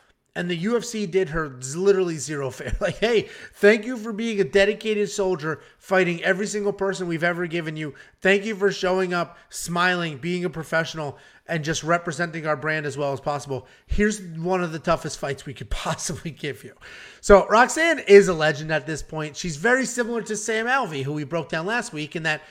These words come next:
she shows up, she's happy, she smiles, and she's ready to go. She gives it her all.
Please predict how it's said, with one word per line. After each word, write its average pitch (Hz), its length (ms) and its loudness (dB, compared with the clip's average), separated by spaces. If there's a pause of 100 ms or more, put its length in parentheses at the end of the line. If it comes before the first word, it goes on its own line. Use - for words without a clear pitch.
(120)
she - 180 -12
shows 165 380 -2
up, 208 260 -2 (160)
she's 165 280 -6
happy, 196 520 0 (200)
she 202 260 -4
smiles, 190 560 0
and 175 140 -8
she's 226 260 -4
ready 254 260 2
to 269 80 -6
go. 277 240 2
She - 160 -8
gives 202 300 2
it 226 80 -4
her 220 160 0
all. 214 340 0